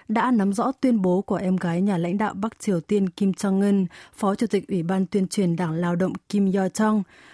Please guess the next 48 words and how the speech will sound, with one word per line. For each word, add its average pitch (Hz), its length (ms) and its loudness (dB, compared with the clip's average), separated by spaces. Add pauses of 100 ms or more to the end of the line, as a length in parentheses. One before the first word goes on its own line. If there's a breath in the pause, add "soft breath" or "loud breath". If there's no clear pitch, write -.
(120 loud breath)
đồng 240 180 2
thời 233 180 2
khẳng 202 220 0
định 208 280 2
Mỹ 226 140 2
sẽ - 180 -2
tiếp 302 260 -4
tục 190 180 0
nỗ 196 180 0
lực 226 240 0
nối 175 240 0
lại 208 160 -2
đối 170 200 -2
thoại 214 300 -2
với 175 120 -2
miền 190 200 0
Bắc. 262 220 0 (920)
Hôm 233 320 2
mùng 180 180 4
chín 185 220 2
tháng 190 180 2
bảy, 190 300 2 (320 soft breath)
ông 240 200 4
cũng 254 220 4
nhấn 220 220 6
mạnh 233 200 0
Washington 202 540 2
hy 196 160 4
vọng 196 280 0
tiếp 254 200 2
tục 214 160 0
đàm 180 260 0
phán 175 300 0
với 180 200 0
Bình 185 200 2
Nhưỡng. 214 360 2 (920)
Tổng 180 180 0
thống 185 200 0
Mỹ 220 220 0
Donald 208 260 0
Trump 196 260 0
hôm 196 160 2
mùng 170 180 0
bảy 170 220 0
tháng 165 220 -2
bảy 185 180 0
phát 226 180 -4
biểu, 196 300 0